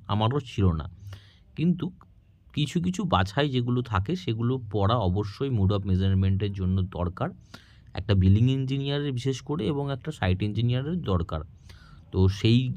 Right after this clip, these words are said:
জিনিস নিয়ে আমি আজকে আলোচনা করব। আমি পার্ট ওয়ানটা আপনাদেরকে এর আগে ভিডিও করে দেখিয়েছি, আজকে পার্ট টুটা দেখাবো। পার্ট টুর কিছু কিছু পয়েন্ট আছে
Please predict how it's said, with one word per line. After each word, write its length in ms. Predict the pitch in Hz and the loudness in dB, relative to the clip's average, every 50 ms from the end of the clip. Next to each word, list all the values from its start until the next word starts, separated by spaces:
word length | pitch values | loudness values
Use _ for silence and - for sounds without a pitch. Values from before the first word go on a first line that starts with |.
| - - | -8 -6
জিনিস 300 | 127 131 139 139 131 - | -6 -4 -4 -4 -4 -2
নিয়ে 180 | 160 160 190 180 | 0 0 0 2
আমি 180 | 135 117 117 | 2 2 2
আজকে 240 | 107 104 98 104 104 | 2 0 0 0 2
আলোচনা 360 | 98 95 95 95 113 113 113 | 2 2 2 2 0 -2 -2
করব। 380 | 117 117 120 113 117 151 185 - - | -2 -2 -2 -2 0 -2 -2 -4 -4
আমি 280 | - 95 98 104 104 107 101 - | -2 0 0 0 0 -2 0 4
পার্ট 300 | 101 95 101 110 107 - | 6 6 6 4 2 0
ওয়ানটা 420 | 101 101 104 113 120 127 127 135 | 0 2 2 2 2 2 0 0
আপনাদেরকে 540 | 123 123 120 110 107 107 95 - - - 101 | 0 0 -2 -4 -4 -4 -6 -8 -6 -4 0
এর 120 | 95 90 | 0 2
আগে 160 | 90 92 92 92 | 2 2 2 2
ভিডিও 300 | 90 90 87 90 90 85 | 2 0 0 -2 -2 -2
করে 200 | 90 92 90 85 | -2 0 0 0
দেখিয়েছি, 480 | 78 82 85 - 107 104 110 - 190 | -2 -4 -6 -6 -6 -6 -6 -4 -2
আজকে 220 | 143 104 95 92 98 95 - | -2 0 0 0 -2 -2 -2
পার্ট 220 | - 90 95 98 98 - | 0 0 0 0 -2 -6
টুটা 200 | - 123 - 101 | -8 -6 -6 -4
দেখাবো। 380 | 85 80 80 82 80 80 123 185 - - - - - - - - - - - - - | -4 -6 -6 -8 -8 -8 -10 -10 -12 -14 -16 -18 -18 -16 -16 -16 -16 -16 -16 -6 0
পার্ট 220 | 117 123 139 143 - - | 2 2 2 2 -2 -6
টুর 160 | - 160 175 | -6 -4 -4
কিছু 220 | 156 123 123 - 131 | -4 -4 -6 -4 -4
কিছু 200 | 127 127 - 151 | -6 -6 -6 -6
পয়েন্ট 380 | - - 104 98 101 113 110 | -4 0 2 2 2 2 2
আছে 240 | 101 95 92 - 180 | 0 0 -2 -4 -6